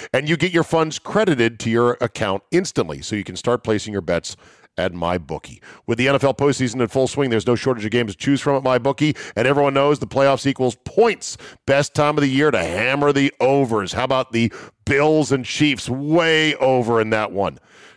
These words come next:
Time to go ahead and jump in and have some fun. MyBookie is home to exclusive contests that can be used to maximize your winnings and make twenty twenty-two your best year yet.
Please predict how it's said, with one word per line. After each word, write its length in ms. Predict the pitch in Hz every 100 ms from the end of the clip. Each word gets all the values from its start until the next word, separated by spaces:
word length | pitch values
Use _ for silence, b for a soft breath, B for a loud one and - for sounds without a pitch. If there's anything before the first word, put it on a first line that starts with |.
| -
Time 340 | 151 170 190
to 60 | 170
go 260 | 147 156
ahead 280 | 151 143 143
and 140 | 117 98
jump 320 | 117 131 135
in 240 | 120 120 -
and 160 | 95 90
have 260 | 110 113
some 220 | - 117
fun. 300 | 104 104 85
MyBookie 500 | 101 147 139 147 127
is 120 | 123 -
home 200 | 127 127
to 140 | 117
exclusive 540 | 104 - 160 170 143
contests 540 | - 117 110 113 113 - B B -
that 160 | 131
can 100 | 143
be 80 | 127
used 280 | 127 156 147
to 60 |
maximize 540 | 127 139 - 139 135 123
your 80 | 123
winnings 320 | 151 190 139
and 80 | 123
make 160 | 113
twenty 320 | - 120 113
twenty-two 800 | 104 113 110 104 - 175 214 220 -
your 100 | 104
best 320 | 85 85 -
year 120 | 98
yet. 300 | 101 85 -